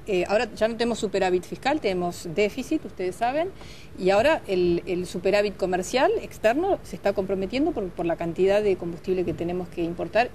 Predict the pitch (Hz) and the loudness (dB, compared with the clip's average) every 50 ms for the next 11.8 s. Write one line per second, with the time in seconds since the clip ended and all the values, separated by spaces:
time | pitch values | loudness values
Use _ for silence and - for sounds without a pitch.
0 | - - 202 - 196 202 214 - - - - - 202 185 175 190 180 - 226 233 | -12 -12 -6 0 0 0 0 -2 -10 -14 -8 -4 -2 0 0 0 0 0 0 0
1 | 233 226 202 185 165 170 - - - - - - - - - - - - 190 185 | 2 2 2 2 0 -2 -4 -14 -16 -16 -16 -14 -14 -16 -16 -16 -12 -10 -8 -4
2 | - 196 180 175 - 175 165 156 - - - - - - - 233 233 240 247 - | -2 -2 -2 0 0 -2 -2 -2 -4 -12 -16 -14 -10 -2 2 4 4 4 4 4
3 | - 392 339 - 262 220 202 202 - 214 185 - 254 247 240 233 - 226 220 214 | 4 4 6 6 4 4 4 2 -2 -6 -4 -2 -2 -2 -2 -2 -4 -2 -2 0
4 | 196 202 202 196 214 240 269 285 - - 262 - 226 214 208 208 208 196 196 190 | 4 4 4 4 4 2 2 2 0 -2 -2 2 2 2 2 2 2 2 2 4
5 | 220 208 190 180 175 175 170 - 190 196 190 - 277 269 247 208 170 165 165 165 | 4 4 4 6 4 4 4 4 2 2 2 2 2 2 2 2 0 -2 -4 -6
6 | - - - - - - - 196 190 196 202 196 202 208 247 294 311 311 311 277 | -10 -14 -16 -16 -6 2 2 2 2 4 4 4 6 6 6 6 6 6 6 4
7 | 254 - - - 311 311 302 285 269 277 277 277 - 262 247 - - 196 175 165 | 2 0 0 2 2 4 4 4 2 2 0 0 0 -2 -4 0 0 0 0 0
8 | - - 185 214 214 - 160 151 - 170 165 247 254 262 262 233 - 220 214 220 | -2 -4 -4 -4 -4 -8 -8 -4 -4 -2 0 0 0 2 0 0 0 0 0 0
9 | 233 226 - 226 196 208 214 220 220 - - 220 - - 233 220 - - - - | 0 -2 -4 -4 -4 -4 -4 -4 -6 -8 -10 -10 -10 -10 -12 -12 -12 -16 -16 -10
10 | - - 254 254 247 - 370 403 415 - - 285 254 247 247 269 285 - 302 277 | -2 0 0 0 4 2 2 2 2 0 0 2 0 0 0 0 -2 0 0 0
11 | 262 220 - - 220 226 220 - 254 - - 269 277 359 330 - | 0 -2 -4 -4 -4 -4 -4 -4 -6 -4 -4 -2 0 -2 -2 -4